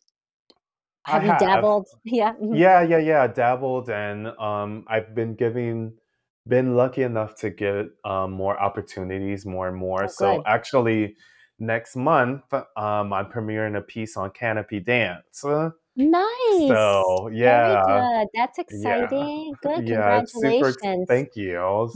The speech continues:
Speaker 1: So
Speaker 2: Mm-hmm.
Speaker 1: it's super exciting. Um, you know, hopefully in the future I can get more opportunities to do
Speaker 2: Mm-hmm.
Speaker 1: that, 'cause,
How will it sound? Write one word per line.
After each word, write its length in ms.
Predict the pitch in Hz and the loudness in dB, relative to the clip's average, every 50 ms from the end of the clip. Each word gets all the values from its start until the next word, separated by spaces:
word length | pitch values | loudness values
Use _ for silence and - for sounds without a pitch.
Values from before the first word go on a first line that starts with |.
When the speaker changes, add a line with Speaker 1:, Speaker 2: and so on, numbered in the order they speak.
| 214 | 0
Speaker 1:
So 220 | 240 127 113 107 110 | 0 2 2 2 2
Speaker 2:
Mm-hmm. 100 | - 262 | 2 0
Speaker 1:
it's 100 | 330 - | 0 -2
super 200 | - 143 - 160 | -4 -2 0 -2
exciting. 720 | 156 147 - - 123 104 107 107 104 107 107 107 107 107 107 | -2 -2 -2 0 2 2 2 2 0 -2 -2 -4 -4 -4 -4
Um, 680 | 113 - 110 107 104 104 104 101 101 104 107 107 104 _ _ _ _ _ _ _ _ _ _ _ _ _ _ _ _ | -4 -4 -2 -2 0 0 0 -2 -4 -6 -10 -14 -16 _ _ _ _ _ _ _ _ _ _ _ _ _ _ _ _
you 140 | - - 127 | -4 -2 2
know, 180 | 127 127 117 113 | 4 4 4 4
hopefully 600 | 110 135 139 135 135 - 139 135 131 131 127 123 | 4 4 2 2 2 0 0 2 4 4 4 4
in 120 | 120 120 | 4 2
the 40 | 117 | 0
future 560 | 113 - - - 120 117 117 - 123 113 104 | -4 -4 -6 -8 -8 -8 -6 -4 -2 0 2
I 100 | 101 101 101 | 2 2 0
can 340 | - - 101 98 95 98 90 | -2 -4 -6 -6 -8 -10 -10
get 260 | - 107 98 101 - | -10 -8 -10 -10 -10
more 300 | 107 104 101 98 98 92 | -10 -8 -4 -2 -2 -2
opportunities 800 | 95 - - 101 - - - 101 98 98 98 104 98 92 - - | -4 -4 -8 -16 -16 -14 -12 -12 -10 -8 -8 -8 -8 -10 -12 -14
to 100 | - 95 | -16 -12
do 180 | 87 98 98 101 | -10 -8 -6 -4
Speaker 2:
Mm-hmm. 60 | 104 | 0
Speaker 1:
that, 300 | 101 92 82 87 92 - - | 0 2 2 0 -2 -4 -2
'cause, 400 | - 110 104 127 - - - | 0 2 2 0 -2 -8 -18